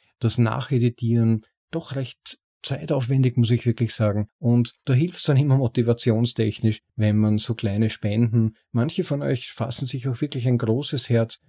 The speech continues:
und schicken gelegentlich mal größere Beträge. Es ist ganz, ganz toll, dass es Unterstützung gibt, immer wieder mal. Und wer von euch sich da ein Herz fassen kann und vielleicht bei dieser Gelegenheit auch gleich seine Lightning Wallet testen möchte,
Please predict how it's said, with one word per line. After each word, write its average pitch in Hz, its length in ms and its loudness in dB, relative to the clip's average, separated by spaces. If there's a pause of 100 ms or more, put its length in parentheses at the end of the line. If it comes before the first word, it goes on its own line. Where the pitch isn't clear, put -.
(120)
und 123 180 0
schicken 151 300 -4
gelegentlich 117 640 0
mal 107 180 0
größere 120 560 -4
Beträge. 101 540 -4 (260)
Es 113 140 -2
ist 120 240 -2
ganz, 139 400 -4
ganz 127 340 -2
toll, 120 480 0
dass 117 260 -2
es 120 100 -8
Unterstützung 123 720 -2
gibt, 147 340 -8
immer 135 220 -2
wieder 123 220 0
mal. 107 320 0 (160)
Und 110 400 -2
wer 101 180 -4
von 113 180 0
euch 101 140 -2
sich - 160 -10
da 110 100 -4
ein 104 80 0
Herz 107 280 -6
fassen 120 340 -4
kann 117 240 0
und 196 240 -4
vielleicht 214 420 -8
bei 175 100 -6
dieser 165 240 -2
Gelegenheit 139 580 0
auch 123 120 -2
gleich 117 260 0
seine 113 220 2
Lightning 110 520 0
Wallet 104 340 -2
testen 101 400 -2
möchte, 98 420 -4